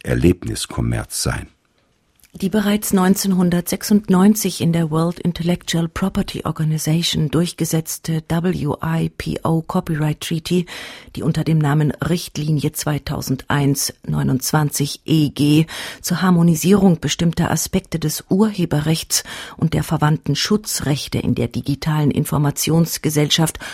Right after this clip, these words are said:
Speaker 2: auch ins E-U-Recht umgesetzt wurde, schützt bisher einseitig die Rechte der großen Verwerter, während die Interessen der Kreativen und auch die der Allgemeinheit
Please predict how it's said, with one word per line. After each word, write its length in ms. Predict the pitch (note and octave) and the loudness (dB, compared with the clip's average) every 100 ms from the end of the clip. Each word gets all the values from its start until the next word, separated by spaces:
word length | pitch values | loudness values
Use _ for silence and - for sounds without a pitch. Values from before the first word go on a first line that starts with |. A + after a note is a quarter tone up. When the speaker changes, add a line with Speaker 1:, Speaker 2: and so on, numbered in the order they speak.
| - - | -14 2
Speaker 2:
auch 240 | F#3 F#3 | 4 4
ins 340 | - F3 - - | 4 2 2 0
E-U-Recht 720 | F3 - G3+ A#3 F#3 F3 - | 0 2 2 2 4 2 0
umgesetzt 580 | - E3+ E3+ E3 E3 - | 0 0 2 0 -2 -2
wurde, 320 | D3+ D#3+ G#3 G#3+ - - - - | 2 6 4 2 -8 -16 -14 -4
schützt 540 | - A#3+ - - - | 0 0 -2 -8 2
bisher 460 | G#3+ G#3+ A3 - E3 | 2 6 4 4 2
einseitig 720 | D#3+ F3 F3 F3 F#3+ G#3 G#3 | 2 2 2 0 0 -4 -8
die 120 | - | -4
Rechte 380 | G3+ F3 - F3+ | -2 0 -2 -2
der 180 | E3+ E3+ | 0 -2
großen 480 | - D3 E3 - D#3 | -2 -2 0 0 0
Verwerter, 640 | - D3+ D3+ D#3 F3 D#3 - - - - | 0 2 4 4 4 2 0 -14 -16 -2
während 300 | F3 E3+ D#3+ | 4 4 4
die 120 | F3 | 0
Interessen 560 | - E3 D#3+ F3+ - F#3 | 0 0 4 2 4 4
der 200 | E3 D#3 | 6 2
Kreativen 880 | - E3+ E3+ D#3 - G3 A3 B3 G3+ | 2 4 4 4 2 2 6 8 8
und 380 | - B2 - - | 6 -2 -2 0
auch 240 | D3 - | 0 -2
die 180 | - E3 | -4 0
der 300 | D3 C#3 - | 2 2 2
Allgemeinheit 800 | C3 - C#3 D#3 G#3+ G3+ F#3 - | 0 2 2 6 6 6 4 0